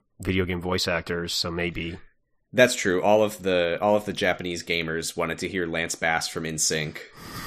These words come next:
Speaker 1: Maybe. I have no idea. Maybe Lance Bass is
Speaker 2: <laughs>
Speaker 1: huge in Japan.
Speaker 2: <laughs> Uh, yeah, so the, the one thing that I did like about this cutscene that I did think was a nice little addition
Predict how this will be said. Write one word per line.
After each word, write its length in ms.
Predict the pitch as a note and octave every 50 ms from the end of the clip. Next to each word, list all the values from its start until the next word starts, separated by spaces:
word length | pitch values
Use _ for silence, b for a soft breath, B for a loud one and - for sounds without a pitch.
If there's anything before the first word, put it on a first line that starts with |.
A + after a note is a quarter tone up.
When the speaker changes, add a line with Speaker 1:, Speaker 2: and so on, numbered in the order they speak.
| B B B B B B B B B B B B B _ _ - - - G2+ - -
Speaker 1:
Maybe. 460 | G2 F#2+ G2+ A#2 G2 G2+ G2+ G#2+ A2+
I 120 | - F#2+
have 160 | G2 G2+ F#2+
no 140 | G2+ G#2 G#2
idea. 440 | G#2+ G2+ G2 G#2+ G#2+ G#2 G2 G2 G#2+ b b b b b b b b _ -
Maybe 300 | - G#2 G#2 G2 A2 -
Lance 260 | G#2 G#2 G#2 - -
Bass 340 | - A2 G#2+ G2+ G#2 - -
is 120 | G2 -
Speaker 2:
<laughs> 20 |
Speaker 1:
huge 440 | - - G#2+ G#2 G2+ G2+ G2 - - C#3+ -
in 120 | D3 A#2+
Japan. 460 | G#2+ G#2+ - - G#2 G2 F#2+ F#2+ A2+ - - - - F#3 - _ _ B B B B B B B B B B B B
Speaker 2:
<laughs> 600 | - D#3 - - G3 D3 - - - C3+ - - - - - - - _ B B B B B B B B B B B B D3 B _
Uh, 560 | - A2 G#2+ G#2 G2+ G2+ G2 G2 G2 G2 F#2+ F2 - - _ _ -
yeah, 360 | - A2 G#2+ G#2 F#2+ F#2+ F#2+
so 640 | F#2+ - - C#3 B2 A#2+ A#2+ A#2 A#2 A#2 A#2 A2 - - - _ _ _ _ _ _ _ _
the, 180 | - D#3 D#3+ E3
the 200 | - E3+ G3+ G3
one 240 | G3 G#3+ A3+ A#3
thing 160 | G3+ G3 F3 D#3+
that 100 | C#3+ B2+
I 80 | A2+
did 220 | G#2 F#2 G#2 G#2+ G#2
like 200 | G#2+ G#2+ G#2+ -
about 200 | A#2 A2 G#2+ -
this 160 | - A2 -
cutscene 400 | - - A2 - - - A2+ G#2+ G2+
that 80 | F#2+
I 80 | F2+ F#2
did 240 | E2+ F2 F#2 F#2+ -
think 180 | G2+ F#2+ F#2
was 140 | G2+ F#2+ F#2
a 80 | G2 F#2
nice 260 | F#2 F#2 F#2 - -
little 220 | F#2+ F#2 F2 F#2 F#2
addition 580 | F2 G2 F#2+ F#2+ - G#2 F#2+ F#2 F#2 F#2+ F#2